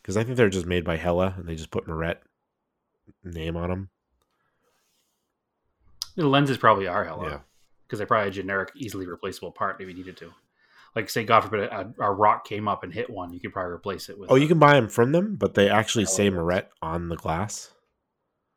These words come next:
Speaker 1: So, so
Speaker 2: Oh, okay.
Speaker 1: Hella maybe makes them for them, but they look like a Hella. Um,
Speaker 2: Even cooler then.
Speaker 1: so, yeah, and they're, it's interesting 'cause you would think the inside one is a different b-, size, but they're both the same size.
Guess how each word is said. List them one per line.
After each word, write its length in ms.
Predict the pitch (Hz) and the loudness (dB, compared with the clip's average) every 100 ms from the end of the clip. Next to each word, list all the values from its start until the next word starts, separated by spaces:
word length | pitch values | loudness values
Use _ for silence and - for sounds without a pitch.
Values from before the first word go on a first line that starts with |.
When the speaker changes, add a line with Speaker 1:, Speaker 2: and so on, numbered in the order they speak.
| _ _ _ | _ _ _
Speaker 1:
So, 360 | - 95 85 - - _ _ - | -8 -6 -6 -8 -20 _ _ -8
so 180 | - | -2
Speaker 2:
Oh, 20 | 85 | 2
okay. 60 | |
Speaker 1:
Hella 200 | 98 98 | 4 4
maybe 240 | 92 90 82 | 4 0 0
makes 300 | 87 87 - | -2 -4 -6
them 100 | 98 | -2
for 200 | 107 123 | -2 -2
them, 180 | 139 127 | -6 -10
but 100 | 90 | -8
they 80 | |
look 200 | 87 92 | -8 -8
like 100 | 82 | -10
a 80 | 90 | -12
Hella. 340 | 80 82 78 - _ _ _ _ _ _ _ _ _ _ _ _ _ _ _ _ _ _ _ _ _ - - - | -6 -4 -4 -8 _ _ _ _ _ _ _ _ _ _ _ _ _ _ _ _ _ _ _ _ _ -20 -12 -8
Um, 360 | 78 73 73 _ _ | -8 -10 -14 _ _
Speaker 2:
Even 180 | 113 107 | -12 -8
cooler 280 | 101 92 85 | -6 -6 -8
then. 180 | 92 98 _ | -14 -16 _
Speaker 1:
so, 340 | - 87 85 | -2 0 2
yeah, 160 | 120 120 | 6 6
and 180 | 101 110 | 6 6
they're, 220 | 113 110 - | 6 4 0
it's 240 | 107 - | 0 0
interesting 440 | 131 139 - 107 95 | -2 -2 0 -2 0
'cause 200 | 98 90 | 0 2
you 100 | 95 | 0
would 120 | 90 | 0
think 240 | 117 110 | -6 -6
the 100 | 95 | -6
inside 340 | 98 98 110 107 | -6 -2 0 0
one 400 | 107 110 110 113 _ _ _ _ - | 0 -2 -4 -12 _ _ _ _ -12
is 120 | 85 | -10
a 60 | |
different 320 | 80 87 - 87 | -10 -12 -14 -14
b-, 80 | - | -12
size, 300 | - 92 98 | -2 0 0
but 80 | 87 | -2
they're 80 | 82 | 0
both 200 | 101 101 | -2 -2
the 80 | - | -8
same 200 | 90 73 | -8 -6
size. 440 | 85 76 90 | -8 -8 -14